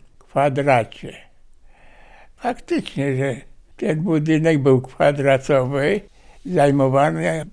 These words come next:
przez Niemki z obsługi. Mnie tak samo odizolowano, że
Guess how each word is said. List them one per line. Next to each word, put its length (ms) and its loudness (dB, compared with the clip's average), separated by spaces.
przez 680 -4
Niemki 1000 -2
z 240 2
obsługi. 880 -2
Mnie 560 2
tak 260 2
samo 540 0
odizolowano, 1300 2
że 560 -2